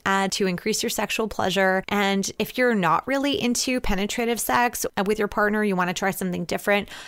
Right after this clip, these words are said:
you could try mutual masturbation or have your partner watch you masturbate. For exhibitionists like myself, that's super hot.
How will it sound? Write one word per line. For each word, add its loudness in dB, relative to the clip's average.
you -2
could 0
try 2
mutual 0
masturbation 0
or 2
have 2
your 2
partner 2
watch 0
you -2
masturbate. -2
For -4
exhibitionists 0
like -2
myself, -4
that's -6
super -2
hot. 0